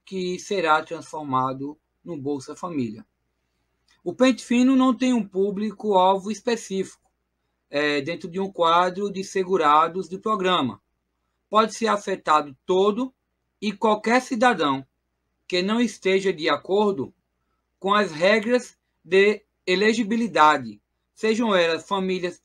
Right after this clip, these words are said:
unipessoais ou não. Medida será baseada num cadastro único. Então, fiquem de olho, tanto pelo aplicativo do cadastro único,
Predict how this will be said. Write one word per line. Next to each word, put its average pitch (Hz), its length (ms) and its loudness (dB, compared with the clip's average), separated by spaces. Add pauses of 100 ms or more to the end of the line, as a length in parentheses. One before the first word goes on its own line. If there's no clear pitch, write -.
unipessoais 196 1120 0 (300)
ou 254 180 4
não. 143 320 -2 (960)
Medida 240 640 2
será 180 480 2
baseada 165 880 0 (420)
num 233 360 -2 (160)
cadastro 208 840 2 (160)
único. 196 800 -2
Então, 175 360 -8
fiquem 247 520 -6
de 175 160 -8
olho, 180 540 -4 (380)
tanto 247 320 -4
pelo 202 180 -2
aplicativo 175 840 -8
do 170 120 -14
cadastro 156 500 -6
único, 175 580 -12